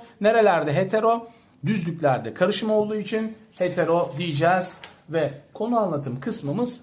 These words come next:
bitti. Şimdi hemen çıkmış sorulara bakalım. İki bin on altı Y G S'de bir tane soru çıkmış. Demiş ki saf bir katının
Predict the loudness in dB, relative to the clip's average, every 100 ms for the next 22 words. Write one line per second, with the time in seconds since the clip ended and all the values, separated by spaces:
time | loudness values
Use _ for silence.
0 | -10 -10 -10 -18 -20 _ _ _ _ _
1 | _ _ _ -20 -16 -8 -4 -2 0 -2
2 | -4 -8 -18 _ _ _ -10 -8 -6 -6
3 | -4 0 2 2 0 -2 -6 -8 -6 -2
4 | 0 2 2 0 0 0 0 -2 -2 -6
5 | -6 -2 -2 -2 -2 -2 -2 -6 -8 -2
6 | -2 0 -2 -4 -8 -14 0 4 4 2
7 | -2 -2 0 0 0 0 0 0